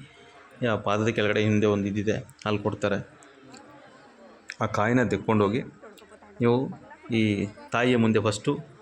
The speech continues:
ನಿವಾಳಿಸಿ, ನಿಮ್ಮ ಬಗ್ಗೆ ಏನಿದೆ ನಿಮ್ಮ ಮನದಾಸೆ ಅದನ್ನು ಹೇಳ್ಕೊಂಡು, ಇಲ್ಲಿಂದ ಈ, ಇಲ್ಲಿ ಮೂರ್ತಿ ಇದೆ, ಈ ಮೂರ್ತಿ ಮುಂದೆ ಹೇಳಿ,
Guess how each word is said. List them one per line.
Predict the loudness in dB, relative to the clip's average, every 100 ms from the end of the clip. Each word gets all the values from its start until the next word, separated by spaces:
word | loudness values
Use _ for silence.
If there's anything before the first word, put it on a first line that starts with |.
| -12 -4 -4 -4 0
ನಿವಾಳಿಸಿ, | 2 2 2 2
ನಿಮ್ಮ | 4 4
ಬಗ್ಗೆ | 2 2 2 2 -2 -2
ಏನಿದೆ | 0 2 2 2
ನಿಮ್ಮ | 0 0
ಮನದಾಸೆ | 0 0 0 0
ಅದನ್ನು | -2 -2
ಹೇಳ್ಕೊಂಡು, | -2 0 0 0
ಇಲ್ಲಿಂದ | 2 2
ಈ, | 2 0 0 0
ಇಲ್ಲಿ | 0 0
ಮೂರ್ತಿ | 2 0 0 0
ಇದೆ, | 0
ಈ | 0
ಮೂರ್ತಿ | 0 0 0
ಮುಂದೆ | 0
ಹೇಳಿ, | 2 2 0